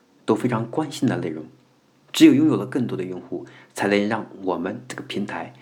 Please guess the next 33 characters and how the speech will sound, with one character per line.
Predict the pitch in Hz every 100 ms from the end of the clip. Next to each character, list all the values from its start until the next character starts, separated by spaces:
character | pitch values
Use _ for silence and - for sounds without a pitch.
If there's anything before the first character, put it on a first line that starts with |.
| - -
有 | 90
源 | 90 113
源 | 123 117
发 | - - 143
展 | 131
的 | -
动 | - 90
力， | 85 - - -
才 | -
能 | 107 120
保 | 98 -
证 | 120 104 - - _ _
我 | 90
们 | 85 85
能 | 95
够 | 92
持 | - - 98
续 | 113
的 |
增 | - 135
长。 | 135 - - - _ _ _ _ - - - -
那 | 226
提 | 196 - 151
到 | 170
更 | 151
多 | 131
用 | 131 127
户 | 127
呢， | 104 95 -
我 | 95
们 | 107
要 | 101
从 | - 92